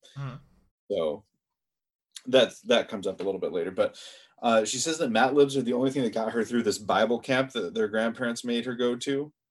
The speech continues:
Speaker 2: And she tells this story about when she, when he put her on, when Matt put her on the bus, he said that she was the bravest girl on earth. And that,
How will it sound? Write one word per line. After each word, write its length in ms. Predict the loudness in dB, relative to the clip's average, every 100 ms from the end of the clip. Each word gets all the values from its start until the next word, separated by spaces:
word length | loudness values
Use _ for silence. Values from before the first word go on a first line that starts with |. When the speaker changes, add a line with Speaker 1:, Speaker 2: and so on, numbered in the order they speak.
| _ _ _ _ _ _
Speaker 2:
And 320 | -2 0 -2 -8
she 180 | -12
tells 260 | 0 0 0
this 160 | -2 -4
story 280 | 2 4
about 260 | 4 2 -2
when 180 | -4 -6
she, 420 | -6 -6 -8 -8 -12
when 360 | -8 -8 -8 -12
he 220 | -12 -12 -2
put 180 | -2 0
her 100 | 0
on, 180 | 0 -2
when 200 | -6 -2
Matt 320 | -2 -2 -4
put 140 | -4
her 80 | -2
on 140 | -4 -6
the 60 |
bus, 580 | 0 2 2 -2 -6 -14 _ -20 _ _ _
he 120 | -12 -8
said 300 | 0 0 0
that 120 | -6
she 160 | -4
was 200 | -2 -2
the 80 | -2
bravest 420 | -2 -2 -2 -8
girl 200 | -12 -12 -12
on 80 | -14
earth. 280 | -14 -16 _
And 100 | -12
that, 220 | -8 -8